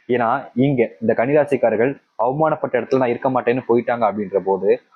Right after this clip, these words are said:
வாழ்க்கையில அந்த நிமிஷத்துல அவங்க நிறைய விதமான விஷயங்கள்ல இழக்க வேண்டிய நிலைமை தான் ஏற்படுது. இதனாலேயே இந்த கன்னிராசிக்காரர்கள்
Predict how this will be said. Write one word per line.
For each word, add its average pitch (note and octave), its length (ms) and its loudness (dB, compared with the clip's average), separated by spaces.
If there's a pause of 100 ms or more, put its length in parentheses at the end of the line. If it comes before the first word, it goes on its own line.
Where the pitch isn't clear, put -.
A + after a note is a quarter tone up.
(120)
வாழ்க்கையில B2 420 0
அந்த G#2+ 220 -2
நிமிஷத்துல B2+ 480 -2
அவங்க A2 300 0
நிறைய G#2+ 380 0
விதமான G#2 400 -2
விஷயங்கள்ல G2+ 500 -2 (240)
இழக்க D#3 360 0
வேண்டிய B2+ 260 0
நிலைமை G#2 320 0
தான் G#2 200 0
ஏற்படுது. F#2 420 -2 (340)
இதனாலேயே C#3 600 2
இந்த B2 280 0
கன்னிராசிக்காரர்கள் G#2+ 960 -2